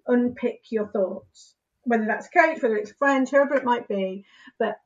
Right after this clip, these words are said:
by, I would say a coach because you need somebody who is not personally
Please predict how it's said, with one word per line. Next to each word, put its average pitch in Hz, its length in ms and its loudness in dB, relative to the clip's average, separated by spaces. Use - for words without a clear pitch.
by, 262 320 2
I 277 160 4
would 269 180 -2
say 202 320 -2
a - 40 -20
coach 196 340 -6
because 214 600 -6
you 220 180 -2
need 220 240 -4
somebody 208 720 -4
who 214 200 0
is 208 220 -4
not 202 380 -4
personally 190 1160 -6